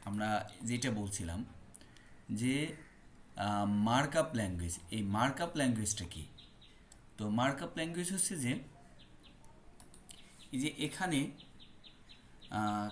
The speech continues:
খেয়াল করলে আমরা দেখতে পারছি যে কিছু টেক্সট, কিছু ল্যাঙ্গুয়েজ বা এগুলা মার্ক হয়ে আছে, এইগুলারে বলে হাইপারলিংক। এই যে আমরা যদি এখানে ক্লিক করি, দক্ষিণ এশিয়া, এটার উপরে যদি ক্লিক করি,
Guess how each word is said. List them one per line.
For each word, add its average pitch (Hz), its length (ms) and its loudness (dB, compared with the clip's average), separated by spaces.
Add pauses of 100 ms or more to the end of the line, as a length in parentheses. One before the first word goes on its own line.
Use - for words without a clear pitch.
(100)
খেয়াল 147 280 2
করলে 143 320 2
আমরা 123 180 4
দেখতে 113 320 -2
পারছি 113 460 -4 (880)
যে 110 160 2 (100)
কিছু 165 320 0 (160)
টেক্সট, 147 440 4 (200)
কিছু 113 260 0
ল্যাঙ্গুয়েজ 110 540 2 (260)
বা 92 220 -6 (500)
এগুলা 131 300 2
মার্ক 117 440 6
হয়ে 104 220 0
আছে, - 220 -2 (680)
এইগুলারে 151 480 4
বলে 151 180 0
হাইপারলিংক। 113 760 2 (1000)
এই 107 80 -2
যে 107 100 2
আমরা 139 300 4
যদি 160 280 2
এখানে 170 540 0 (180)
ক্লিক 151 260 4
করি, 113 200 2
দক্ষিণ 123 360 0
এশিয়া, 113 400 2 (120)
এটার 139 240 -4
উপরে 143 200 -2
যদি 143 160 -2
ক্লিক 123 300 2
করি, 131 260 -2